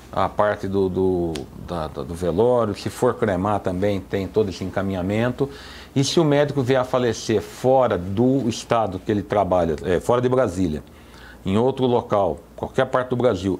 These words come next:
e fora do Brasil também, ah, é só entrar em contato pelo telefone que já foi passado aí pra vocês, que a mafre, que é a nossa parceira,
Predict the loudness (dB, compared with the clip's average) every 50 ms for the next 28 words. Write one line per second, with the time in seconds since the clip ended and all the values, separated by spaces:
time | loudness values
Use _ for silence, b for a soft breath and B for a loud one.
0 | -2 0 0 0 0 -4 -2 2 4 4 4 4 4 2 2 2 2 2 4 2
1 | 2 2 2 2 2 2 0 -6 -18 -20 -20 -20 -20 -20 -20 -20 -20 -20 -20 -12
2 | -4 -2 0 2 2 2 2 2 0 -4 B B B B B B B B -16 -6
3 | -2 0 2 2 2 2 0 0 0 0 0 0 0 0 0 0 0 0 -2 2
4 | 0 0 0 2 0 0 0 2 2 2 2 2 0 0 -2 -2 0 0 -2 -4
5 | -4 -4 -2 -2 -2 -6 -6 -4 -4 -4 -2 -2 -2 0 0 -2 -2 0 -2 0
6 | 0 0 0 0 0 2 2 0 0 -2 0 0 0 0 -4 -10 B B B B
7 | B B 0 0 0 2 0 0 0 0 -2 2 2 2 2 4 2 0 2 2
8 | -2 -2 -4 -2 0 0 -2 -2 0 0 0 0 0 -2